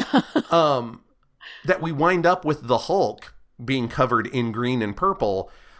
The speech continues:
Speaker 2: I mean, he's not a good guy, but villain is probably too strong. It's,
Speaker 1: Yeah.
Speaker 2: it's, there's a whole other level outside of the movie <laughs>
Speaker 1: Right.
Speaker 2: of that green and purple. It's, it's super fascinating.
Speaker 1: Mm-hmm.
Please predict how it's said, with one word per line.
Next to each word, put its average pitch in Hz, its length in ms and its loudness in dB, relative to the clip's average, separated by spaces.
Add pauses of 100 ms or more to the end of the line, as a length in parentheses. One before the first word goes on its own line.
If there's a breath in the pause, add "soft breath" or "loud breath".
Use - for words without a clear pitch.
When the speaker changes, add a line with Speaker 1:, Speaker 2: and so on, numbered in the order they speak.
Speaker 2:
I - 60 -4
mean, 185 120 0
he's 226 220 -4
not 240 240 4
a 202 40 0
good 147 320 0
guy, 104 520 0 (260)
but 131 260 -6
villain 143 420 0
is 208 100 -2
probably 208 480 0
too 214 180 -6
strong. 233 460 0
It's, 208 260 0
Speaker 1:
Yeah. 247 100 4
Speaker 2:
it's, - 360 -4 (200)
there's 180 320 2
a 147 120 4
whole 170 420 0
other 143 280 2
level 117 580 0 (380)
outside 143 500 2
of 110 120 -6
the 120 80 -2
movie 113 400 -4 (220)
<laughs> - 180 0
Speaker 1:
Right. 220 540 0
Speaker 2:
of 170 200 4
that 139 180 2
green 139 260 2
and 120 120 2
purple. 143 400 2
It's, - 320 0
it's 113 160 -6
super 117 280 -4
fascinating. 127 640 -4 (220)
Speaker 1:
Mm-hmm. 220 300 -2